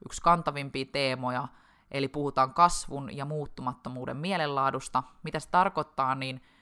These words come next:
kasvun mielenlaadun omaava ihminen on aina valmis kasvamaan, aina valmis vahvistamaan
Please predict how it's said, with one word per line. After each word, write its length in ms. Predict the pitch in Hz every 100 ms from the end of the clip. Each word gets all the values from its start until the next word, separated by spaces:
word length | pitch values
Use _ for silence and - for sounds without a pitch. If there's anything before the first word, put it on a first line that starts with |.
| _ -
kasvun 420 | 190 202 165 147
mielenlaadun 680 | 151 147 131 135 131 131 -
omaava 380 | 143 135 127 -
ihminen 440 | 151 131 143 127 -
on 120 | -
aina 320 | 156 143 131
valmis 540 | 143 139 123 - - - _ _ _ _ -
kasvamaan, 680 | 131 - - 190 214 226 - _ _ _ _ _ _ _
aina 300 | 165 175 180
valmis 580 | 151 147 147 139 139 - _ _ _ - 139
vahvistamaan 800 | 139 143 160 185 202 196 196 202